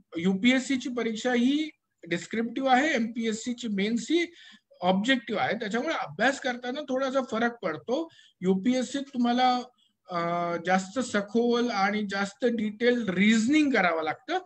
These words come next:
एमपीएससीत तुमचं वाचन deep असलं पाहिजे, जास्त broad असलं पाहिजे, जास्तीत जास्त गोष्टींची माहिती असली पाहिजे.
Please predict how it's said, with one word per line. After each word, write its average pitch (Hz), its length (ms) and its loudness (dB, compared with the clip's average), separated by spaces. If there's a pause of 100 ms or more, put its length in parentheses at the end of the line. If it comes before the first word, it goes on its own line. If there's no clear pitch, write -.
(320)
एमपीएससीत 247 540 2
तुमचं 262 360 0
वाचन 254 580 2
deep 233 240 2
असलं 202 300 -2
पाहिजे, 208 360 -2
जास्त 202 320 -4
broad 208 400 2
असलं 208 300 -4
पाहिजे, 196 400 -4
जास्तीत 208 380 -6
जास्त 202 300 -6
गोष्टींची 202 500 -4
माहिती 190 420 -2
असली 202 260 -2
पाहिजे. 180 360 -4